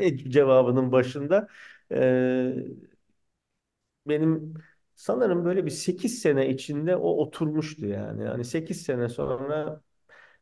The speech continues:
e, artık biraz zordu benim için zaten. E, ama hani mesela kızım oldu, e-, eşim, e, Türk, e,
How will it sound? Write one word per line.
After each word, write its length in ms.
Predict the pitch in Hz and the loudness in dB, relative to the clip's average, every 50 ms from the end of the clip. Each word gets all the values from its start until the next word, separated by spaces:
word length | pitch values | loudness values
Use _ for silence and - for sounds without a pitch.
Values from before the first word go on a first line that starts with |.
| - - | -12 -8
e, 180 | 131 123 117 - - 120 117 - - - - - - - _ _ _ _ _ _ _ _ | -8 -8 -6 -6 -8 -8 -8 -8 -10 -12 -14 -16 -18 -20 _ _ _ _ _ _ _ _
artık 440 | 139 135 139 135 135 - 147 147 - 143 | -2 -2 -2 -2 -2 -4 -8 -8 -2 4
biraz 260 | 131 151 175 156 135 | 6 6 6 6 8
zordu 320 | 143 151 135 127 120 113 107 | 8 8 8 6 4 2 2
benim 240 | 110 110 110 110 | 2 2 4 2
için 220 | 110 110 110 113 107 | 0 0 -2 -4 0
zaten. 520 | 101 110 107 104 107 175 185 190 202 185 - - - _ _ _ - | 0 2 2 2 2 2 0 0 -2 -6 -12 -18 -20 _ _ _ -4
E, 60 | - 156 | -2 -2
ama 300 | - - - 185 202 233 240 226 - - | -2 2 2 4 6 6 4 4 4 2
hani 280 | 147 143 131 131 127 131 127 131 | 2 2 2 2 0 0 -2 -2
mesela 240 | 127 117 - 110 107 | -2 -2 -2 -4 -2
kızım 340 | - 160 131 113 120 120 113 | -2 -2 -2 0 -2 -2 -2
oldu, 320 | 98 101 101 104 120 127 | -4 -4 -4 -2 0 2
e-, 380 | 120 123 - - - - - - | 2 0 -2 -4 -8 -8 -6 -6
eşim, 440 | 120 120 - - 117 120 117 123 - - - _ _ - | -6 -6 -6 -6 -6 -6 -6 -8 -12 -16 -20 _ _ -16
e, 140 | 117 117 | -16 -14
Türk, 480 | - - 135 123 117 127 123 - - - | -8 -4 -4 -2 -2 -4 -8 -14 -12 -8
e, 40 | - | -4